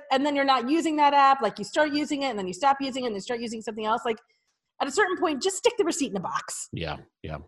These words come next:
Speaker 2: Yeah. It's easy. And, uh, what I like about that also is that, again, it begins to eliminate this myth or complexity. We don't have to make this very complicated, right?
Speaker 1: No.
Speaker 2: Yeah.
Speaker 1: The more complicated it is, the less likely you are to use it.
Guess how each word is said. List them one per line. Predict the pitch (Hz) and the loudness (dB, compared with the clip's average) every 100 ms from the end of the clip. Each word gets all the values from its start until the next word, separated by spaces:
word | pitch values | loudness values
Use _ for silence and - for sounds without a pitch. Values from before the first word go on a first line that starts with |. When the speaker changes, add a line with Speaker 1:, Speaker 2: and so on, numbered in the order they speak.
| _ _ _ _ _ - - - | _ _ _ _ _ -20 -20 0
Speaker 2:
Yeah. | 156 135 - | 4 4 2
It's | 139 | 2
easy. | 175 180 131 | 4 4 4
And, | 127 | 4
uh, | 143 139 | 2 2
what | 143 | 2
I | 151 | 2
like | 160 240 254 | 4 2 2
about | 151 147 131 | 2 2 2
that | 135 120 113 | 2 2 2
also | 107 104 123 113 | -2 -2 0 0
is | 113 117 | 0 -2
that, | 120 | -4
again, | 120 107 165 117 | -4 2 2 2
it | 110 | -2
begins | 113 113 175 190 | -4 2 2 4
to | 165 | 4
eliminate | 143 147 147 135 120 | 6 6 6 4 2
this | 123 117 107 - - _ _ _ - | -2 -2 -4 -8 -12 _ _ _ -4
myth | 117 139 143 - | 2 2 2 0
or | 131 | -2
complexity. | - 143 117 - - 139 135 - 110 | -2 -4 -4 -8 -2 0 0 0 2
We | 135 | 2
don't | 170 160 | 2 2
have | 185 170 - | 0 0 2
to | |
make | 147 151 135 | 2 2 0
this | 127 | -2
very | 131 120 | 0 -2
complicated, | - 135 104 98 82 - _ _ | -2 -4 -4 -16 -18 -20 _ _
right? | 95 104 | -14 -8
Speaker 1:
No. | 339 554 659 539 349 220 180 165 _ _ _ _ _ _ | -6 -4 -2 0 0 -2 -4 -12 _ _ _ _ _ _
Speaker 2:
Yeah. | - - 302 | -20 -12 -6
Speaker 1:
The | 349 | -2
more | 349 320 370 | 2 2 2
complicated | 320 285 294 294 285 277 | -2 -4 -4 -6 -6 -6
it | 233 | -6
is, | 202 202 262 285 - _ _ _ | -4 -2 -2 -6 -20 _ _ _
the | 240 | -6
less | 226 214 214 - | -2 0 -2 -2
likely | 214 208 196 | -4 -4 -6
you | 185 | -4
are | 175 170 | -4 -4
to | |
use | 165 160 147 | -8 -12 -14
it. | - | -18